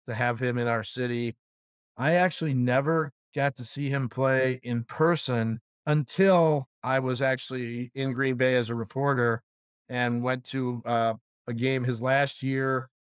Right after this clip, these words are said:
uh, with the Bulls and a game that they played in, in Milwaukee, which is about two hours from Green Bay. I actually went to and covered it, uh, for our newspaper. One game, uh, it's the only time I've ever seen Michael Jordan in person. Tickets were so hard to get,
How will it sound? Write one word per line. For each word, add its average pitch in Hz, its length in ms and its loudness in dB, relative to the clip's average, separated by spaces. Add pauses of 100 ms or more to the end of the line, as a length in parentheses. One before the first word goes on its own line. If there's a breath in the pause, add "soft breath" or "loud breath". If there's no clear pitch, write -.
(160)
uh, 117 320 2
with 123 180 0
the 120 100 0
Bulls 127 600 2
and 120 280 0
a 117 80 -2
game 123 240 0
that 120 100 -2
they 120 120 -4
played 127 240 2
in, 120 160 -2
in 123 160 0
Milwaukee, 117 680 0 (160)
which 113 120 -12
is - 180 -12
about 117 160 -4
two 127 200 -4
hours 117 280 0
from 107 160 -10
Green 113 240 -2
Bay. 110 340 -2 (380)
I 123 80 0
actually 123 360 -2 (100)
went 123 260 -4 (360)
to 120 280 -6
and 110 120 -8
covered 135 360 0
it, 110 180 -6 (440)
uh, 101 120 -6
for 120 220 0
our 113 80 2
newspaper. 113 560 -2
One 127 320 0
game, 117 480 0 (440)
uh, 110 100 -6
it's 101 100 -12
the 127 60 -4
only 131 140 -2
time 131 220 -2
I've 123 100 -2
ever 123 140 -2
seen 123 220 -6
Michael 120 260 -2
Jordan 117 380 -2
in 107 100 -6
person. 113 540 -4 (460)
Tickets 147 340 -2
were 131 80 -6
so 135 260 -2
hard 131 240 2
to 113 60 -6
get, 120 340 0